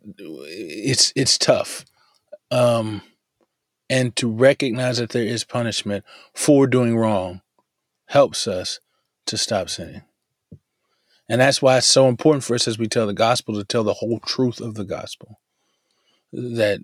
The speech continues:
that there is a reality of judgment that comes upon people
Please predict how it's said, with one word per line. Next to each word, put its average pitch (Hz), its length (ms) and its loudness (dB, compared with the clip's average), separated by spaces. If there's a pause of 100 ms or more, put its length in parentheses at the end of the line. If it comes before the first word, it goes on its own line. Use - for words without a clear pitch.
(120)
that 104 260 -2
there 120 180 -2
is 120 200 2
a 120 140 0
reality 127 840 4
of 117 260 -2
judgment 110 480 2
that 95 180 -6
comes 120 220 -4
upon 110 260 -6
people 110 400 -6